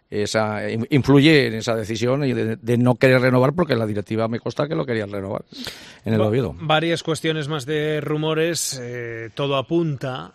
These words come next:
Speaker 2: todo apunta a que el nuevo director deportivo del Oviedo va a ser Lalo, Lalo Arantegui.
Speaker 1: Sí, sí,
Speaker 2: Todo
Speaker 1: por ahí.
Speaker 2: apunta.
Speaker 1: Sí.
Speaker 2: Y Miguel, ayer surgió una noticia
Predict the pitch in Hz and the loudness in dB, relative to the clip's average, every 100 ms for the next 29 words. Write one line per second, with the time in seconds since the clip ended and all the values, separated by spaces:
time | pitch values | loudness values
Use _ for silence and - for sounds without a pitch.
0 | _ 143 139 117 156 143 123 127 139 - | _ -12 -10 -8 -8 -8 -6 -6 -6 -8
1 | 127 131 131 127 117 107 113 - 120 110 | -8 -4 -4 -4 -6 -10 -14 -16 -14 -8
2 | 123 135 135 117 131 127 127 131 131 127 | -6 -4 -6 -6 -8 -6 -8 -8 -6 -6
3 | 123 131 143 135 117 135 147 92 - _ | -6 -6 -6 -8 -6 -4 -4 -6 -14 _
4 | _ _ _ _ _ 143 123 123 120 117 | _ _ _ _ _ -12 -6 -4 -4 -6
5 | 113 120 127 92 - 113 113 101 120 123 | -6 -6 -6 -8 -6 -2 -2 -4 -4 -4
6 | 117 107 104 92 - - - 101 92 - | -6 -6 -8 -12 -20 -16 -8 -8 -8 -14
7 | - _ _ _ - 170 170 170 240 185 | -20 _ _ _ -2 0 0 2 2 2
8 | 185 233 226 175 170 160 147 - 196 240 | 0 -2 -4 -6 -2 0 -2 -4 -4 -2
9 | 233 196 160 208 - 202 208 220 - | -4 -4 -6 -8 -8 -8 -8 -10 -16